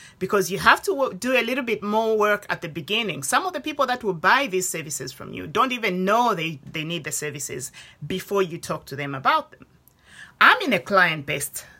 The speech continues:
uh, business. I love my clients and I respect my clients. But at the same time, I have to work a little bit harder to, to help them to understand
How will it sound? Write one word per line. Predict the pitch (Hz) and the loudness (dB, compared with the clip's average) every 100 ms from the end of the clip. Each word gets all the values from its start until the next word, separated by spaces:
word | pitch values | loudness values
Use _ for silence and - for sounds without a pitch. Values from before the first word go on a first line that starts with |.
| _ | _
uh, | - 156 147 139 | -2 -2 -2 -6
business. | - 151 185 311 - - _ _ | -8 -8 -4 -4 -6 -10 _ _
I | 185 | 4
love | 208 247 370 | 6 6 6
my | 165 | -2
clients | 135 131 135 - - - _ | -2 -4 -4 -6 -12 -14 _
and | 170 | 0
I | 165 | 0
respect | 170 170 156 175 196 | 0 0 0 0 -4
my | 139 | -8
clients. | 139 135 131 69 - - _ - - - | -4 -4 -4 -10 -18 -20 _ -20 -20 2
But | 202 | 6
at | 269 | 6
the | 302 | 4
same | - 254 254 | 0 2 0
time, | 247 247 185 151 - - | 4 4 4 0 -10 -4
I | 165 | 4
have | 208 220 | 4 4
to | 226 | 0
work | 214 202 | 0 0
a | |
little | 180 285 262 | 0 0 2
bit | 185 | 0
harder | 151 180 170 | 2 2 2
to, | 127 160 - _ _ - - - - | -6 -12 -14 _ _ -20 -14 -12 -6
to | 220 185 | 0 2
help | 202 247 - | 6 6 4
them | 156 131 131 - - | -6 -6 -10 -18 -4
to | 208 | 0
understand | 190 175 - - 233 151 147 | 0 0 0 4 4 4 -6